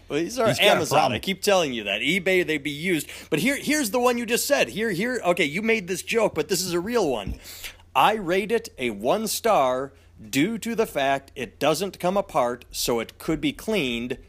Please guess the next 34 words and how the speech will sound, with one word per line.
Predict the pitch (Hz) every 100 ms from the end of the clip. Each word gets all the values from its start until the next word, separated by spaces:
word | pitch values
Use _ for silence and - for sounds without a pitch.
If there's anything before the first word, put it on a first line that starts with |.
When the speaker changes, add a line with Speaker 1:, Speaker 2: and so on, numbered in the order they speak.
| - -
Speaker 1:
so | - 113
I | 117 147 160
had | 175 165
to | 123
throw | - - 107 165 208
it | 220
away." | 196 147 113 85 78 - - _ _ - - -
So | - 190 - -
<laughs> | - -
he | 247
couldn't | - 269 262 247
clean | 202 214 220
his | 185
own | 208 220
spooge | 180 - 254 269 185 156
out | 123
of | 101
it. | 98 - - -
Speaker 2:
So | - 170
it | 165
was. | 165 139
Speaker 1:
You | 175
Speaker 2:
It's, | 156 143
it's | 165 165
essentially | 156 143 190 208 190 170 139
a |
disposable | 120 113 - 160 139 135 117
sex | - 143 -
toy. | - 107 78
That's | 90 -
what | 92
you're | 101
telling | 113 120
me? | 139